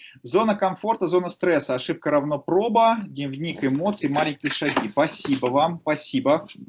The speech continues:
Смарт, дневник эмоций, внутренние ресурсы.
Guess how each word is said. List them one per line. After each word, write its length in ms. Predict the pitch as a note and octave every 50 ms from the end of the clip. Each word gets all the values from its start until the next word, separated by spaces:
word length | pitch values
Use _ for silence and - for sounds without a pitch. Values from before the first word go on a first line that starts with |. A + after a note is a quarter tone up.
| _ _ _ _ _ _ _ _ _ _ _ _
Смарт, 720 | _ - - - - F3+ F3 F3+ G3 G#3+ A3+ B3 C4 - - - - - _ _ _ _ _
дневник 500 | C#3 C#3 D3 D3+ D3+ D3+ C#3+ C#3 - -
эмоций, 600 | B2+ B2 A#2+ B2+ C#3+ F3+ G#3 - - - G#3+ G#3+
внутренние 460 | F3 E3 D#3+ C#3 D3+ C#3+ C#3 C3+ B2+
ресурсы. 840 | B2 B2+ B2 - - - C#3+ D3 E3 E3 - - A3 A#3 B3 B3+ B3+